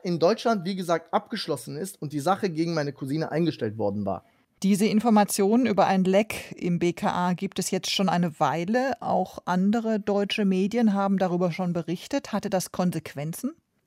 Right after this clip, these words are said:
Speaker 1: Nein, leider haben wir bisher noch keine Informationen darüber, dass dieser B-K-A-Beamte zur Rechenschaft gezogen worden ist.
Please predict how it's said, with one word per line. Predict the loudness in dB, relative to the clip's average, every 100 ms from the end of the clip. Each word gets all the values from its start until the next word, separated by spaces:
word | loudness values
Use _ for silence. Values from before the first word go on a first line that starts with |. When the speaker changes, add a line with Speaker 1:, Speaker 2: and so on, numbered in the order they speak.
| _ _ _ 2
Speaker 1:
Nein, | 6 6 6
leider | 6 4 2
haben | 0
wir | -2
bisher | -4 -4
noch | -4 -4
keine | -2 -2
Informationen | -2 -4 -6 -6 -6 -4
darüber, | -2 -2 0 2 0 0
dass | -2
dieser | 2 2
B-K-A-Beamte | 2 0 2 4 2 0 -4 -10
zur | -8 -6
Rechenschaft | -4 -6 -8
gezogen | -12 -8 -6 -4
worden | -4 -4 -6
ist. | -14 -16